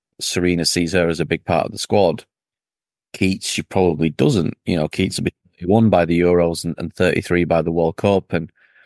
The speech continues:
like I said, you know, there's a lot of players in those positions now that, that are sort of nudging her out. I'm sure, listen, if something happened to one of them, I, I think Keats would be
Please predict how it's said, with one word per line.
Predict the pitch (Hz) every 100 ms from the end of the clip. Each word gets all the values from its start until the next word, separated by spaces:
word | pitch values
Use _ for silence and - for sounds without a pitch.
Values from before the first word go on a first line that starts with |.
| _ _ -
like | 85 78
I |
said, | - 90
you | 85
know, | 85
there's | 78 82
a |
lot | 90 95
of | -
players | 90 90 92 87
in | 85
those | 82 82
positions | - 82 107 - 90
now | 87 82 82
that, | 80 - _
that | - -
are |
sort | - -
of | 85
nudging | 90 82 82
her | 82
out. | 82 117 - - - _
I'm | -
sure, | 85 - 101
listen, | 87 98 -
if | 78
something | - 87 85 82
happened | 80 -
to | -
one | 80 85
of | 78
them, | 78 76 -
I, | - 62
I | 80
think | - 82
Keats | - 87 -
would | 78
be | 85 80